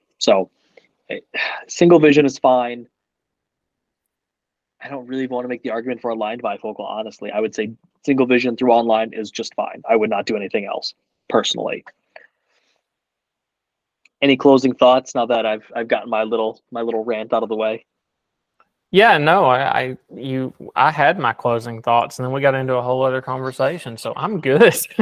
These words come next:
Speaker 2: <laughs>
Speaker 1: I can't help it. I can't help it. It's just the way I'm wired. All right. Well, thank you, everyone, for, again, joining us on Fixing the Optical Problem.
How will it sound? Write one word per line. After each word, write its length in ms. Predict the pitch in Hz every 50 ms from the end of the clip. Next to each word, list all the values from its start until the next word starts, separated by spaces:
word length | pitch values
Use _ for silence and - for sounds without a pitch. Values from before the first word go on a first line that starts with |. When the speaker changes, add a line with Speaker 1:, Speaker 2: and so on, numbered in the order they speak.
| - - - -
Speaker 2:
<laughs> 460 | - - 311 - _ - 302 - _ -
Speaker 1:
I 80 | 156
can't 220 | 147 - 160 156 151
help 240 | 135 127 127 127
it. 160 | - 120 117 117 -
I 80 | 131
can't 220 | 127 - 143 123 117
help 220 | 120 110 107 110 113
it. 200 | 107 110 110 _ _ _ _ _ _ _ _
It's 80 | _
just 120 | - 123 -
the 60 | 127
way 120 | 120 110
I'm 120 | 104 107 110
wired. 420 | 107 104 104 104 101 104 107 104 _ _ _ _ _ _ _ _ _ _ _ _ _ _ _ _ _ _ _ _ _ _ _ _ _ _ _ _ _ _ _ _ _ _ _ _
All 100 | 117 117
right. 200 | 139 302 285 -
Well, 260 | 117 127 127 127 - _
thank 180 | 143 156 170
you, 80 | 180 160
everyone, 300 | 147 147 156 165 165 165
for, 100 | - 143
again, 220 | 123 117 135 143 147
joining 260 | 135 127 127 143 147
us 120 | 151 -
on 120 | - 127 113
Fixing 280 | - 135 135 - 147 131
the 60 | 127 120
Optical 300 | 120 123 - 127 120 110
Problem. 500 | - 120 127 143 147 - 123 120 143